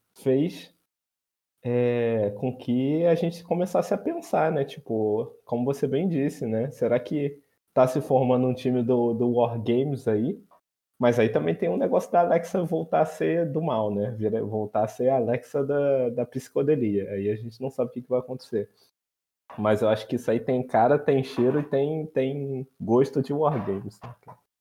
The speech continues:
E aí, é, aí a gente vai ver, tipo, que é muito bom, né? Porque ela já lutou, quase todo mundo aí que tá já lutou, né?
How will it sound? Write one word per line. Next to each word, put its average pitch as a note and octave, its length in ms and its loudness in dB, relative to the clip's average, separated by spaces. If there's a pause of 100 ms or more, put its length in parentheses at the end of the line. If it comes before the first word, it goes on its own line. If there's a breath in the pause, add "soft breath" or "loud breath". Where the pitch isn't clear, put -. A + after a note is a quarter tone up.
(460)
E G2+ 80 -4
aí, F#2+ 300 -2
é, A2+ 320 0
aí G2 220 0
a G2+ 40 0
gente G#2+ 180 -6
vai B2+ 160 0
ver, A#2 200 -2
tipo, - 160 -18
que - 80 -6
é G#2+ 60 0
muito G#2 260 -6
bom, B2+ 180 -2
né? G#2 120 -4
Porque G#2 140 -8
ela G#2 160 0
já G#2+ 120 -2
lutou, A2 380 -4
quase B2+ 260 -2
todo F#3 120 -4
mundo E3 200 -2
aí D3+ 60 -2
que - 100 -16
tá A#2+ 340 0
já C3+ 140 -4
lutou, A2+ 340 -8
né? G#2 100 -10